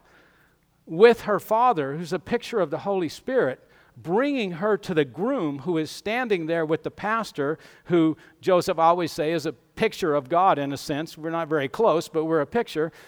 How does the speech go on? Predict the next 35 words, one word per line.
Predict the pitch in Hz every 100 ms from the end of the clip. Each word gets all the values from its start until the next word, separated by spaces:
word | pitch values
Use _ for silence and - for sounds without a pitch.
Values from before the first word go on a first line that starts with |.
| - 185
Next | 240 254 -
to | 175
the |
groom, | 147 185 269 220 208
who | 190 214
is | 190
a, | 208 190
a | 185 175
type | 220 220 214
of | 180
Jesus | 156 220 185 -
Christ. | - 262 233 - - -
That | 226 254
whole | 220 240 233
entire | 220 - 214 220 196
ceremony, | - - 269 311 220 156 160 180 - - _ _ -
and | 175
I | 233 269
say | - 262 233
it | 214
every | 226 233
time | 233 240 240
we |
do | 226 254
a | 254
wedding, | 247 294 226 131 120
this | 220 277 -
is | 247 269 277 214
a | 226
picture | - 277 - 226 202
of | 202
Christ | - 214 202 226
in | 226
the | 240
church. | - 320 - - -